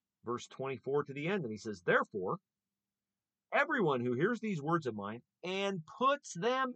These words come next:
into practice is like a wise man who built his house on the rock. The rain came down, the streams rose, the winds blew and beat against the house, but it didn't fall because it had its foundation on the rock."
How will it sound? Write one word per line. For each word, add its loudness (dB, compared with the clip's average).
into -2
practice -4
is -6
like 0
a 0
wise -2
man -4
who -2
built 0
his -2
house -6
on -4
the -2
rock. 2
The -14
rain -8
came -8
down, -4
the -12
streams -10
rose, -2
the -8
winds -6
blew -4
and -6
beat -6
against -8
the -4
house, 2
but -8
it -14
didn't -2
fall 0
because -4
it -4
had -4
its -8
foundation -6
on -6
the -6
rock." -4